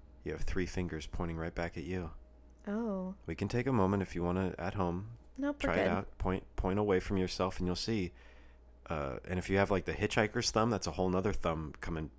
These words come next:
Speaker 1: boomerang style back at you. That's four fingers.
Speaker 2: <laughs>
Speaker 1: Well, the thumb's not really a
Speaker 2: God.
Speaker 1: finger.
Speaker 2: One other thing that happened this weekend was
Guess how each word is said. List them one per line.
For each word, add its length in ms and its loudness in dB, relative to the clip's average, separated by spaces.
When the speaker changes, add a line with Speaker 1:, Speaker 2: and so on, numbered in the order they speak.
Speaker 1:
boomerang 440 0
style 300 -2
back 240 -6
at 140 -8
you. 100 -6
That's 160 -6
four 220 -2
fingers. 520 -6
Speaker 2:
<laughs> 320 -2
Speaker 1:
Well, 120 6
the 60 -2
thumb's 220 8
not 120 8
really 180 6
a 40 4
Speaker 2:
God. 100 2
Speaker 1:
finger. 360 2
Speaker 2:
One 400 4
other 300 0
thing 600 -4
that 140 -6
happened 360 -6
this 180 2
weekend 640 -2
was 600 4